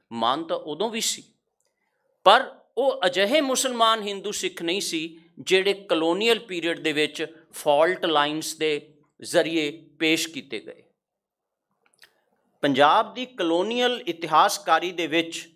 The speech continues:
ਜਿਹੜੇ ਹਿੰਦੂ, ਮੁਸਲਮਾਨ, ਸਿੱਖਾਂ ਦੇ ਵੰਨ ਸਵੰਤਾਵਾਂ ਸੀ, ਡਾਇਵਰਸਿਟੀ ਸੀ, ਕਲੋਨੀਅਲ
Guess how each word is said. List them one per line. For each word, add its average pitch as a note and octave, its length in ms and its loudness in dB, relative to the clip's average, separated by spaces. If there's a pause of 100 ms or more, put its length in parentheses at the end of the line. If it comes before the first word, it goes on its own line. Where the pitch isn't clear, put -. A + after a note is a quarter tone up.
(460)
ਜਿਹੜੇ A3+ 360 2
ਹਿੰਦੂ, F#3 400 -2
ਮੁਸਲਮਾਨ, F#3 760 2
ਸਿੱਖਾਂ F#3 600 -4
ਦੇ F3 540 -2 (260)
ਵੰਨ F3 440 0
ਸਵੰਤਾਵਾਂ G3 800 0
ਸੀ, C3+ 300 -10
ਡਾਇਵਰਸਿਟੀ D#3 760 0
ਸੀ, - 460 -6 (380)
ਕਲੋਨੀਅਲ A#3 800 2